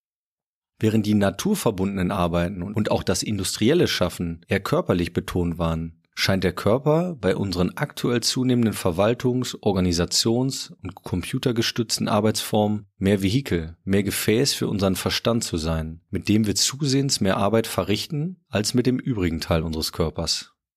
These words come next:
Die Einstellungen, die Menschen zur Arbeit haben, sind kulturell sehr unterschiedlich und unterliegen einem sozialen Wandel.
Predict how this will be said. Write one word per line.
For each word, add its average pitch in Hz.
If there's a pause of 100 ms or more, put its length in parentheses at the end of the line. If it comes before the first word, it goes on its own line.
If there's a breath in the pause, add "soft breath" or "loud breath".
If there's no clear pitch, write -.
(840)
Die 98
Einstellungen, 98
die 85
Menschen 127
zur -
Arbeit 131
haben, 80
sind 90
kulturell 101
sehr 98
unterschiedlich 135
und 92
unterliegen 104
einem 95
sozialen 95
Wandel. 78